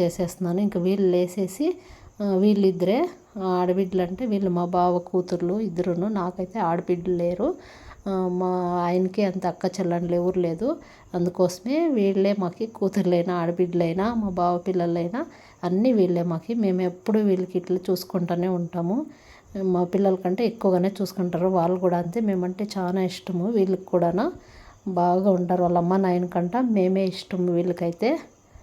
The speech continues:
చూసారు కదా, ఓలుగైతే చేస్తున్నారు. బాగా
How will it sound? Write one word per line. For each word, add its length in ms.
చూసారు 320
కదా, 300
ఓలుగైతే 640
చేస్తున్నారు. 680
బాగా 180